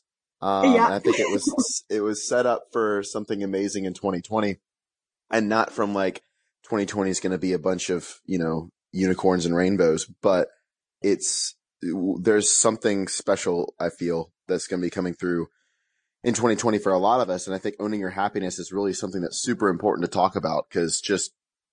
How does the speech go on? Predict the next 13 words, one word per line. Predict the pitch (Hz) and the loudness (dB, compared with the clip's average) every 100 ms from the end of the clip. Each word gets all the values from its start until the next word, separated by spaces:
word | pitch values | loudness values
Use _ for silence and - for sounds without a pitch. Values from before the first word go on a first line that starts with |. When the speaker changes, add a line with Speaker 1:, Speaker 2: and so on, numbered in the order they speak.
| _ _ | _ _
Speaker 1:
a | 98 | 0
lot | 95 95 92 | 2 2 0
of | 82 | -4
my | 95 92 95 92 92 | -4 -2 -2 -2 -4
own | 98 101 98 95 90 _ | -4 -4 -4 -6 -10 _
journey | 87 92 85 87 107 | -4 -2 0 -2 -4
in | 90 | -4
twenty | 98 90 | -2 -4
nineteen | 87 85 - 101 95 | -4 -4 -2 -2 -2
was | 90 87 - - _ _ | -2 -2 -4 -8 _ _
on | 95 107 120 | 2 4 4
chasing | 95 98 92 92 87 _ _ _ _ | 0 -2 0 -4 -6 _ _ _ _
fulfillment. | 92 - 104 117 67 - - | -6 0 0 2 -2 -6 -16